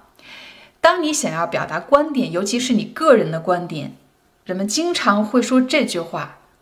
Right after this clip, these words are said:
，“对我来说。”对我来说，学习中文不仅可以帮助我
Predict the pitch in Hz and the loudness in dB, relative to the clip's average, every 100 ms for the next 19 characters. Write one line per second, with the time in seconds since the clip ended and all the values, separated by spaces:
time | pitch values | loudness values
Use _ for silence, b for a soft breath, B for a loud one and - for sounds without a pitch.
0 | - 320 294 247 208 180 156 - 151 151 | -6 0 4 4 2 0 -2 -2 -6 -8
1 | 160 - 190 185 185 - _ b b b | -8 -6 -2 -2 -4 -14 _ b b b
2 | b b - 359 254 180 208 214 277 262 | b b 0 4 6 4 0 2 4 2
3 | - - _ _ - - 247 254 254 269 | -2 -20 _ _ -2 2 2 4 6 8
4 | 254 202 196 220 - - 359 359 208 156 | 8 8 4 -2 -4 -2 0 0 0 -2
5 | - 185 202 143 - _ - 269 285 294 | -2 0 0 -2 -10 _ 2 2 4 0
6 | 294 220 160 135 - | 0 0 -2 -4 -10